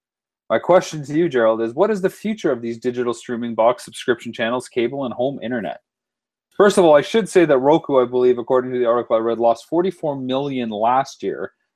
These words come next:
in their private capital. Now they're asking for a hundred million in a public offering. With public offering, usually that hundred million is in,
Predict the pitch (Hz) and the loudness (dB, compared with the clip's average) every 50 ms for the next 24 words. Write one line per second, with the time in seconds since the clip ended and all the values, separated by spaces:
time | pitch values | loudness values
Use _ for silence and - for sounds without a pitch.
0 | _ - 123 117 117 110 104 - - 127 120 120 120 120 107 - 127 117 113 113 | _ -10 -8 -4 -4 -4 -4 0 4 6 6 6 4 2 -2 0 2 4 4 4
1 | 113 110 98 104 113 117 120 131 127 120 120 120 120 - - 120 110 - 110 104 | 2 -2 -4 0 2 4 4 4 4 4 4 2 0 -2 -6 -14 -10 -6 -2 -2
2 | 104 - - 135 139 139 135 131 123 123 120 117 120 117 113 110 104 101 101 - | -2 -2 -4 -8 -6 -2 -2 -2 -2 0 -2 -2 -2 -2 -4 -4 -6 -8 -6 -2
3 | 131 117 113 117 107 - 110 107 107 104 - - 101 92 87 98 - _ _ _ | -2 -2 0 -2 -4 -2 2 2 2 2 2 -2 -4 -4 -6 -10 -14 _ _ _
4 | _ _ _ _ - - 120 - - 165 165 151 156 139 151 147 147 147 - 143 | _ _ _ _ -12 -12 -8 0 4 4 6 6 6 6 8 8 8 6 4 0
5 | 131 123 127 131 143 160 175 175 151 151 151 143 135 131 123 139 139 131 131 127 | -2 -2 -2 -2 0 2 2 2 2 4 4 4 6 6 4 4 2 0 0 -2
6 | 127 123 120 120 120 117 117 110 110 113 113 110 110 110 104 | 0 -2 -2 -2 -2 -2 -4 -4 -4 -6 -6 -6 -6 -8 -10